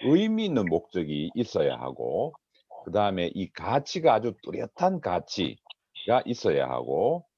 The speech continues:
어, 남을 윤택케 한다, 또 백성을 잘 살게 한다, 어, 절대로 그, 어, 밥을 굶는 일은 없어야 되겠다 같은 그런 뚜렷한 가치가 있-, 있어야 하고, 그 다음에 구체적인 미래에 대한 청사진이 있어야 한다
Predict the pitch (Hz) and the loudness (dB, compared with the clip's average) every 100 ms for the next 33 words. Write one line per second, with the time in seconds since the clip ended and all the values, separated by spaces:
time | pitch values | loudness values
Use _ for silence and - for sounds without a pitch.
0 | _ _ - - - 76 87 95 92 95 | _ _ -20 -14 -8 0 2 2 2 0
1 | 104 117 - - 69 69 - 60 - _ | -2 -4 -4 -2 -2 -2 -4 -4 -6 _
2 | _ _ - - - 71 71 - 90 - | _ _ -18 -16 -2 0 0 0 -4 0
3 | 117 98 82 - 76 85 - 98 92 101 | 0 0 -2 -4 -6 -6 0 0 2 0
4 | 73 65 60 53 _ _ _ - - - | 0 -4 -4 -4 _ _ _ -16 -16 -16
5 | - 69 67 - 101 107 - 151 147 147 | -12 -8 -8 -4 -2 -2 0 4 6 4
6 | - - _ _ _ - 78 73 69 - | 0 -8 _ _ _ -8 -4 -4 -4 -6
7 | 76 71 67 65 - 87 113 170 175 135 | -6 -6 -6 -8 -10 -2 2 4 2 2
8 | 127 123 101 90 73 - 98 76 71 - | 2 0 0 -2 -2 2 2 2 -2 -6
9 | - - - 92 127 147 98 107 _ - | -10 -8 -6 -2 0 2 0 -8 _ -6
10 | 107 101 160 139 76 85 - 117 85 73 | -4 2 0 0 -4 -4 -2 2 4 2
11 | - - - - 73 64 60 65 104 151 | -4 -10 -10 -2 -2 -2 -4 0 0 -2
12 | _ _ _ _ - 95 85 76 - 117 | _ _ _ _ 0 0 0 -8 -4 -4
13 | - 190 170 151 165 175 92 101 117 104 | 4 4 6 2 2 -2 -2 2 4 4
14 | 98 82 - 139 131 123 147 147 165 170 | 2 0 -2 -2 0 2 2 2 -2 -2
15 | - 139 117 69 64 64 62 | -4 2 2 2 -2 -8 -12